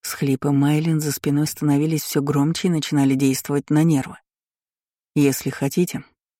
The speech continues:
подмигнул я детям, «могу познакомить вас с Оскаром». «А можно?» В их глазах светился неподдельный восторг. Я не смог сдержать смех.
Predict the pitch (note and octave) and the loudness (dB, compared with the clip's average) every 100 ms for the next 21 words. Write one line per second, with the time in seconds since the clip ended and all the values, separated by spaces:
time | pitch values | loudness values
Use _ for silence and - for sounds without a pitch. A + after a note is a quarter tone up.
0 | _ - D#3 D#3 D3 D3 C3+ C3 C#3 C3+ | _ -2 2 2 4 2 2 0 2 0
1 | - - - _ _ _ _ _ _ _ | -2 -14 -20 _ _ _ _ _ _ _
2 | C#3+ C#3 C#3 E3 F#3+ F#3 F3 - D#3 D3 | -2 0 0 0 0 0 0 2 2 2
3 | D3+ D#3+ - C3 B2+ - B2+ C#3+ _ _ | 0 -2 -2 -2 -2 -6 -8 -12 _ _
4 | _ _ _ - F3+ F#3 G3+ F#3 D#3+ - | _ _ _ 0 4 6 6 4 -2 -8
5 | _ _ _ _ _ _ _ _ _ _ | _ _ _ _ _ _ _ _ _ _
6 | D#3 C#3+ C#3+ C#3+ C#3 D#3 D#3 - C3+ - | 2 2 2 0 2 0 -4 -4 -2 -2
7 | D3 - C#3+ C3 C#3 C#3+ C#3+ C#3 C3+ C#3 | -6 0 0 2 -2 0 2 2 0 -4
8 | - C#3 - - - _ E3+ D3+ D3 D3 | -6 -10 -10 -20 -20 _ 0 2 0 0
9 | - D3+ C#3+ C#3+ C#3+ C3+ C3+ B2+ - - | 0 0 0 0 0 0 -2 -4 -4 0
10 | C3 F2+ - | 0 -2 -16